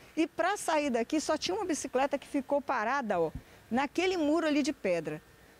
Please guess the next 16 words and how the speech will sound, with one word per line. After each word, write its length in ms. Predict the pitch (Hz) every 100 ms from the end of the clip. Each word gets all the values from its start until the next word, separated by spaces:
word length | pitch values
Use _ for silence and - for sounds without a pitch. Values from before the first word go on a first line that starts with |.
| -
Por 220 | 370 381
que 120 | -
a 120 | 403 453
suspeita 580 | 370 311 - 320 302
do 220 | 285 220 339
comparsa? 760 | - 294 - 196 170 - 151 - - - -
É 160 | 320
que 240 | - 330 330
na 180 | 339
mesma 500 | 285 285 403 415 403
rua 460 | 370 277 285 285 285 - - -
e 140 | 320
também 540 | 403 381 330 226 233 254
na 180 | 277 339
mesma 540 | 247 214 208 233 240
madrugada, 840 | 233 240 302 254 285 339 190 175